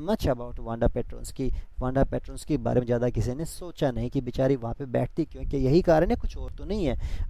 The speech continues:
Once she sat in the corner of the room, जब एक बार वो वहाँ पे बैठ गई तो उसके बाद किसी ने कुछ नहीं सोचा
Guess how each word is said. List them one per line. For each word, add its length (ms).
Once 300
she 460
sat 240
in 140
the 160
corner 460
of 140
the 220
room, 460
जब 180
एक 220
बार 120
वो 120
वहाँ 180
पे 120
बैठ 320
गई 180
तो 120
उसके 180
बाद 240
किसी 260
ने 100
कुछ 240
नहीं 100
सोचा 400